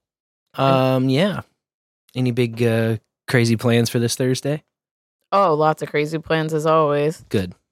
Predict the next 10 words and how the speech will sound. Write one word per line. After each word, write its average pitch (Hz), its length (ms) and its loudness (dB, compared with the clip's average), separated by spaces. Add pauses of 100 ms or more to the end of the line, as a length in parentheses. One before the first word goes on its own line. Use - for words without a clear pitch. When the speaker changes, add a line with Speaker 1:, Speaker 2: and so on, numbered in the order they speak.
(720)
Speaker 1:
A 180 60 -8
little, 180 240 4
uh, 160 200 4 (840)
Mary 202 340 0
Kate - 340 -2 (180)
Ultring 170 560 0
of 160 140 -2
your 160 100 0
mind. 165 800 -2
Speaker 2:
<laughs> - 580 -2